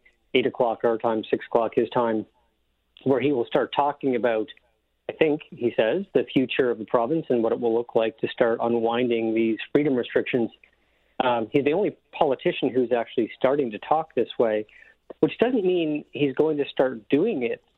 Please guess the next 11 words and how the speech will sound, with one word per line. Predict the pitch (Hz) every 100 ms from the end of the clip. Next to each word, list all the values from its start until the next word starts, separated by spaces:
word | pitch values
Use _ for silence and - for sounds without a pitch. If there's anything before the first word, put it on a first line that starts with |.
| -
tomorrow. | 127 110 107 123 170
But | 165 139 135
what | 135
it | 135 -
does | 165 190
mean | 147 131 131 135
is | 117
he's | - 127 139
outlined | 160 147 143 139 139 123
the |
conditions, | - 127 123 147 - 113 113